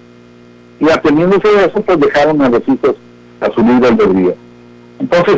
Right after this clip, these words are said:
hay un problema muy serio en la capacitación de las generaciones actuales en todos los niveles escolares. Esa es la desesperación, junto con la economía, por supuesto,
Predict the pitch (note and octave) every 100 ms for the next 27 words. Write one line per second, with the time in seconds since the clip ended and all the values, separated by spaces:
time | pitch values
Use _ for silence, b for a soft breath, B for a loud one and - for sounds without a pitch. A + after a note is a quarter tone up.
0 | - - F#3+ G3+ G3 - F3+ E3 F#3 F3+
1 | E3+ F#3+ G#3 - D#3+ D#3+ E3+ F3 D#3 C#3
2 | A#2+ - B2 A2+ A2+ G#2 G#2+ A#2+ C3+ C#3+
3 | C#3 A2+ - A#3 G#3+ G3+ - A#3+ B3+ A#3+
4 | - - - E3 - - - - - C4
5 | C4 - D#3+ F3 D#3+ C3 B2 C3+ C3+ C3
6 | - C3+ D3 D3 A2+ - - - - -
7 | - - - D#3+ F3+ F#3 F3+ F3+ E3 -
8 | - - C#3 B2+ - D3+ F3+ D#3 - -
9 | - - F3+ F#3 E3 E3 D3+ D3 C#3+ D3
10 | D#3+ D#3 - - B2+ - C#3+ - C#3